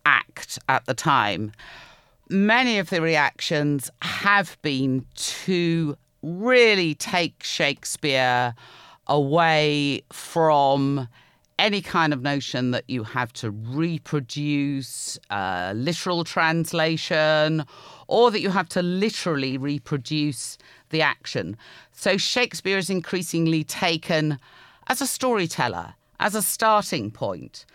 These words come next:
from which you then write into your own language. So Dev Veeraswamy in Mauritius is one of the most famous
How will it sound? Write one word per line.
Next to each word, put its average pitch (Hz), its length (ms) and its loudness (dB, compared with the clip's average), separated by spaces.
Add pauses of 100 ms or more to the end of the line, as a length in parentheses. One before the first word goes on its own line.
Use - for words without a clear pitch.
(180)
from 185 360 2
which - 340 -2
you 175 160 -2
then 156 480 0 (280)
write 160 720 0
into 160 460 0
your 131 420 0
own 139 320 0
language. 131 580 -4
So 139 460 0 (180)
Dev 208 200 4
Veeraswamy 160 1040 2
in 131 300 0
Mauritius 131 680 -2
is 110 220 -8
one 131 200 -2
of 123 200 -6
the 123 140 -2
most 117 280 -4
famous 156 600 -2